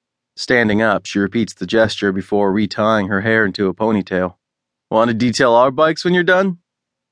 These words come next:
I kid. Shaking her head, she smiles her classic teacher smile, the one that you can't be sure if it's real or fake.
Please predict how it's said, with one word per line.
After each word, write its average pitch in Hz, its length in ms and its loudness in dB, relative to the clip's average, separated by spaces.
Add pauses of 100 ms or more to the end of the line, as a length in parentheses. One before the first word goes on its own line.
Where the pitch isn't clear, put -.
I 98 100 -4
kid. 98 360 -4 (760)
Shaking 147 400 0
her 113 140 2
head, 101 340 0
she 107 120 -2
smiles 107 500 0
her 101 100 -2
classic 104 500 -2
teacher 95 340 -4
smile, 98 540 0 (480)
the 131 80 2
one 131 280 4
that 123 160 -2
you 113 120 -2
can't 113 420 -2
be 107 140 -2
sure 98 480 0
if 95 140 -6
it's 95 240 -6
real 101 300 0
or 90 100 -4
fake. 92 480 -4